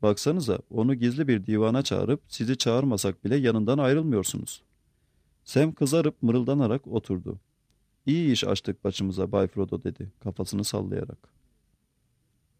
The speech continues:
Bölüm üç. Yüzük güneye gidiyor. O günün daha sonraki saatlerinde hobbitler bir de Bilbo'nun odasında kendi aralarında bir toplantı yaptılar. Merry ile Pippin, Sam'in divana sızıp Frodo'ya yoldaş olarak seçilmesine çok hiddetlenmişlerdi.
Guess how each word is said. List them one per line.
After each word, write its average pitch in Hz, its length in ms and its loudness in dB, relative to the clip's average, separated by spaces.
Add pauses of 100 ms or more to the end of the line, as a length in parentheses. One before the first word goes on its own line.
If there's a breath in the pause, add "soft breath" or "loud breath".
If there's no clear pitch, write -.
(120)
Bölüm 123 300 6
üç. - 300 2 (320)
Yüzük 120 360 2
güneye 120 320 6
gidiyor. 92 380 -4 (1040)
O 190 140 4
günün 147 300 6
daha 143 180 6
sonraki 113 400 2
saatlerinde 101 680 2 (100)
hobbitler 147 560 2
bir 175 180 2
de 139 120 4
Bilbo'nun 117 340 2
odasında 107 500 0
kendi 143 300 2
aralarında 110 460 4
bir 123 100 2
toplantı 101 480 0
yaptılar. - 480 -8 (920)
Merry 185 220 4
ile 127 160 4
Pippin, 147 440 2 (100)
Sam'in 139 380 0
divana 139 320 2
sızıp 117 320 -2 (100)
Frodo'ya 135 420 2
yoldaş 131 420 2
olarak 107 300 0
seçilmesine 110 540 -2
çok 165 240 -4
hiddetlenmişlerdi. 98 880 -2